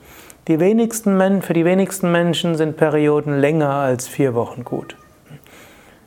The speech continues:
Ich kenne eigentlich nur eine Person, der ein längeres, äh, Retreat tatsächlich gut tut. Also eine, also eine kenne ich, der es besonders gut tut. Das ist die Swami Nirgunananda. Die kann drei Monate,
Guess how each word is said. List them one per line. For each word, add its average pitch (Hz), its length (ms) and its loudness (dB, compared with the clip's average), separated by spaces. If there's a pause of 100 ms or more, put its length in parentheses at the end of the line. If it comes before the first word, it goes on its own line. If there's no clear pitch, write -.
(120)
Ich - 120 -20
kenne 165 240 -8
eigentlich 151 420 -4
nur 139 320 -4 (420)
eine 160 260 0
Person, 151 640 0
der 139 140 0
ein 139 180 -4
längeres, 143 840 0
äh, 135 40 -2
Retreat 151 840 -2
tatsächlich - 720 -2
gut 147 240 -4
tut. 143 340 -4
Also 117 160 -8 (200)
eine, 139 220 -4 (320)
also 120 140 0
eine 131 260 -2
kenne 139 240 0
ich, 123 80 -8
der 131 100 0
es 117 100 -4
besonders 135 520 -2
gut 135 220 -4
tut. 131 260 -8
Das 131 120 -8
ist - 60 -10
die 135 60 -2
Swami 123 340 -4
Nirgunananda. 131 920 -2 (460)
Die 139 100 -2
kann 123 240 -2
drei 131 300 -2
Monate, 131 720 -2